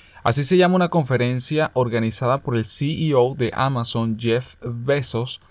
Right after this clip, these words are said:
a la que solo se puede acudir con invitación. En Palm Springs, California, Estados Unidos, la conferencia de este año, la tercera de carácter anual,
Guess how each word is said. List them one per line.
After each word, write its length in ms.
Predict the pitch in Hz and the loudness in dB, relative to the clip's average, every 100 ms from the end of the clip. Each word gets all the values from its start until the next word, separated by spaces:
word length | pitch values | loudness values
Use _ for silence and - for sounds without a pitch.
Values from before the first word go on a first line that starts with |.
| - - - - | -20 -20 -12 0
a 100 | 120 | 2
la 120 | 123 | 2
que 160 | 131 | 0
solo 380 | 123 - 165 196 | 0 4 6 4
se 140 | - 127 | 0 -4
puede 280 | 131 131 | -2 -2
acudir 500 | 151 - 127 139 185 - - _ - | -2 -4 -2 0 0 -4 -20 _ 0
con 220 | 156 185 | 2 4
invitación. 720 | 123 107 101 - 104 80 120 - - | 2 0 -2 -2 -2 -2 -6 -10 -2
En 220 | 127 120 | 0 2
Palm 300 | 117 143 170 | 4 4 4
Springs, 640 | - - 185 160 117 127 - - | 0 -2 0 0 0 -4 -10 -6
California, 720 | 107 107 - 160 123 120 143 - | -6 -2 2 2 2 -4 -6 -10
Estados 400 | - 110 113 151 | -4 -2 0 0
Unidos, 480 | 165 135 131 156 - _ - | 0 0 -2 -6 -14 _ -8
la 120 | 117 117 | -4 -2
conferencia 720 | 120 127 127 135 165 170 - - | 0 2 0 0 0 0 -2 -6
de 280 | 117 117 | -2 0
este 260 | 131 - 185 | -2 -2 0
año, 400 | 139 113 135 165 | 2 0 -4 -6
la 180 | 107 107 | -4 -4
tercera 600 | 104 110 - 135 135 160 - | -4 -6 -4 -2 0 -2 -4
de 120 | 117 | -8
carácter 420 | 113 110 101 139 | -6 -6 -4 -4
anual, 400 | 151 160 117 | -2 0 0